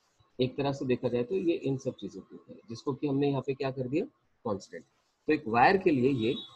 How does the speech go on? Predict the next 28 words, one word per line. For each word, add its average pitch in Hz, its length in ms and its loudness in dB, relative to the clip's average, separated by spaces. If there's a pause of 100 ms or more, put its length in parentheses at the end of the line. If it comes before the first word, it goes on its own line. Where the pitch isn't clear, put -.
constant 120 400 -4
रहने 92 260 -6
वाला 76 180 -14
है, - 60 -20 (540)
इसलिए 131 280 0
हमने 131 140 2
इसको 131 160 -8 (220)
constant 123 340 -2
of 135 80 -4
proportionality - 640 -20
दिया। - 240 -20 (1600)
ठीक 131 140 -8
है, 147 60 2
done। 170 240 2 (580)
अब 147 140 4
इसमें 180 240 2
एक 156 320 2
बार 165 160 2
अब 175 100 4 (100)
circuit 139 360 0
diagram 127 400 2
देखते 110 280 -4
हैं 220 120 0 (420)
जो 165 100 2
principle 160 560 2
के 147 100 -4
लिए 120 160 0
हमें 104 160 -6